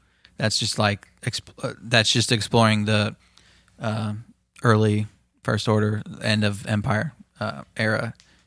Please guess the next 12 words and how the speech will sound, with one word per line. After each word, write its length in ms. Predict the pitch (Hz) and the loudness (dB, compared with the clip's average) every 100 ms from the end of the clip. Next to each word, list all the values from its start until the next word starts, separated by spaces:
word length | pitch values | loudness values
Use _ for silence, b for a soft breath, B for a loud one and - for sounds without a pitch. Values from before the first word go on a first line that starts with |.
| b | b
and 120 | - 104 | -2 0
then 120 | 107 | 0
we, 120 | 107 | -2
and 220 | 113 110 | 0 -2
it's 200 | 104 - | -2 -2
not 180 | 131 117 | 2 2
f-, 220 | - - - _ _ | 0 -12 -20 _ _
focused 460 | - 127 113 113 - | 0 4 4 2 0
on 180 | 110 98 | 0 0
individual 440 | 113 110 107 101 | -2 0 0 -2
characters, 380 | 104 104 107 107 | -4 -4 -4 -6
like, 160 | 110 | -8